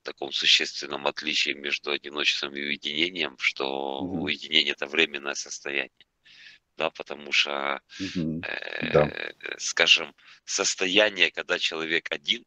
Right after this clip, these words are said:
Speaker 1: и речь там шла, не, ну, на мой взгляд, далеко не только о семье, потому что понятно, что семья — это,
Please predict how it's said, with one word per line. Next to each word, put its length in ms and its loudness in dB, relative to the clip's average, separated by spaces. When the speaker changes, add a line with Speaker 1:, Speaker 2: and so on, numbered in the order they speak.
Speaker 1:
и 180 4
речь 300 4
там 260 -2
шла, 260 2
не, 320 -6
ну, 120 -4
на 120 2
мой 160 2
взгляд, 260 4
далеко 400 -2
не 160 -6
только 400 0
о 80 2
семье, 420 -6
потому 320 -10
что 480 2
понятно, 420 -2
что 420 -2
семья — 540 2
это, 300 -8